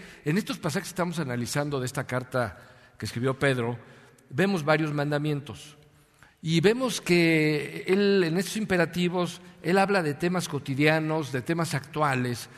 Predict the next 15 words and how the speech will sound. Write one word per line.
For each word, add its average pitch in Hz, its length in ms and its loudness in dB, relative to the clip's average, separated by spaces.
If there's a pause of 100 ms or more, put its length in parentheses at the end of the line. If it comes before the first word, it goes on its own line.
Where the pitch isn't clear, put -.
(160)
Habla 135 180 2
de 127 100 0
la 120 160 0
relación, 120 520 -2
por 131 120 -4
ejemplo, 135 360 -4
de, 113 200 -6 (340)
de 120 100 -2
un 135 120 -2
jefe 139 300 -2
con 113 160 -10
su, 107 340 -10 (400)
con 107 160 -10
sus 104 240 -10
empleados, 143 800 0